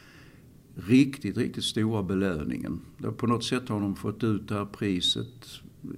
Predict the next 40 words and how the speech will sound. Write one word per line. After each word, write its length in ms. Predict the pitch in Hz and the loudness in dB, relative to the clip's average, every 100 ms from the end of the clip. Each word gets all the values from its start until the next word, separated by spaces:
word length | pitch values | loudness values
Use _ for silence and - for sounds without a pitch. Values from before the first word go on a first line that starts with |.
| - | -2
i 140 | 110 | 2
media 680 | 107 104 104 90 101 95 95 | 2 2 -2 -2 -4 -4 -6
väldigt 580 | 95 98 107 104 98 80 | -6 -2 -2 0 -2 -4
bra, 180 | 107 101 | -6 -4
så 100 | 110 | -6
att 120 | 110 | -4
jag, 240 | 104 101 - | -2 -4 -6
jag 100 | - | -4
har 80 | 110 | -2
nästan 320 | 110 117 113 | -2 -2 -2
aldrig 240 | 117 113 107 | -2 -2 -2
fått 300 | - 101 - | -2 -2 -2
så 140 | 135 | 2
mycket 300 | 123 117 107 | 4 2 0
lyckönskningar 1000 | 104 113 110 92 87 - - 90 92 95 | 0 0 0 -2 0 -2 -2 -2 -2 -2
och 260 | 92 95 95 - - - - - - | -4 -4 -6 -10 -18 -20 -20 -20 -2
ryggdunkningar 880 | 104 104 92 98 95 92 - 90 87 | 2 2 2 2 2 -2 -4 -2 -4
som 180 | 90 92 | -6 -4
efter 260 | 92 - | -6 -6
den 280 | 95 98 90 | -4 -4 -2
utmärkelsen. 840 | 95 - 98 87 76 - - - - - - - - - | -4 -2 -2 -2 -8 -6 -4 -4 -6 -10 -20 -20 -20 -8
För 80 | - | 0
det 60 | 120 | 6
är 40 | |
ju 80 | 117 | 6
inga 180 | 123 95 | 6 4
pengar 480 | - 147 110 85 87 | 2 2 4 2 -2
eller 180 | 92 | -2
någonting 580 | 110 107 85 - - - - | 0 0 0 -2 -4 -4 -6
liksom, 320 | - - - | -10 -6 -6
utan 260 | 113 101 | -6 -6
det 80 | 95 | -4
är, 220 | 98 98 | -4 -6
det 140 | 92 101 | -4 -4
är 80 | 98 | -4
ju 80 | |
bara 360 | 92 120 135 123 | -2 -2 0 -2
det, 340 | 87 80 87 | -4 -6 -4
årets 240 | 95 92 - | -4 -4 -4
skåning. 540 | - 95 107 95 80 | -2 -2 0 -4 -6